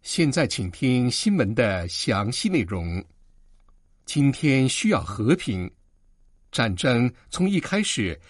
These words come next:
就总是一场失败。教宗方济各在六月十二日周三公开接见活动结束时，再次吁请众人莫忘受难的乌克兰，以及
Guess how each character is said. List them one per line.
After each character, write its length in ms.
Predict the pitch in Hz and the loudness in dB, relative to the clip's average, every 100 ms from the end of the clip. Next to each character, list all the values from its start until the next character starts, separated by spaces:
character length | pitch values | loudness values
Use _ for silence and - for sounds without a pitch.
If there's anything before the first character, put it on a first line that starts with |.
| - | -8
就 160 | - 147 | 2 2
总 260 | - 110 | 2 -2
是 200 | 104 196 | 0 -2
一 120 | 277 190 | 0 -2
场 160 | - - | -4 -8
失 260 | - 123 | -4 -2
败。 320 | 104 104 82 - _ _ _ _ _ _ _ _ | 0 0 -2 -12 _ _ _ _ _ _ _ _
教 220 | - 156 131 | -2 0 2
宗 260 | 165 151 | 2 2
方 220 | 160 196 | 2 0
济 100 | 202 | -2
各 320 | - 156 90 - - _ _ | 0 0 0 -4 -20 _ _
在 300 | - 156 147 | 0 2 2
六 140 | 185 | 2
月 120 | 175 | 0
十 200 | 139 - | 0 0
二 180 | 185 175 | -2 0
日 260 | 120 123 95 - - _ | -2 -2 -4 -8 -20 _
周 200 | 160 147 | 0 2
三 220 | 151 147 | 2 0
公 160 | 165 | 2
开 180 | 160 151 | 0 0
接 140 | 156 185 | -2 -4
见 260 | 160 127 | -2 -2
活 240 | 107 90 139 | -2 -2 0
动 220 | 151 113 | 0 -2
结 220 | - 123 | -2 -2
束 180 | - 131 | 0 -2
时， 340 | - 90 90 - _ _ _ _ _ | -2 -6 -8 -12 _ _ _ _ _
再 200 | - 135 | -2 0
次 160 | 104 160 | 0 -2
吁 120 | 160 | -2
请 260 | - 107 98 | -2 -4 -2
众 240 | 190 135 | 2 2
人 340 | 95 90 110 - _ _ | 0 -2 -4 -6 _ _
莫 240 | - 208 156 | 0 2 4
忘 260 | 120 104 87 - - | 4 2 -2 -12 -10
受 260 | - 190 | 0 2
难 220 | 156 151 110 | 2 2 0
的 220 | 110 107 | 0 0
乌 100 | - | -2
克 160 | 151 135 | -4 -4
兰， 320 | 95 85 95 - _ _ _ _ - | -4 -4 -4 -6 _ _ _ _ -6
以 120 | 104 | -4
及 380 | - 117 120 | -2 0 0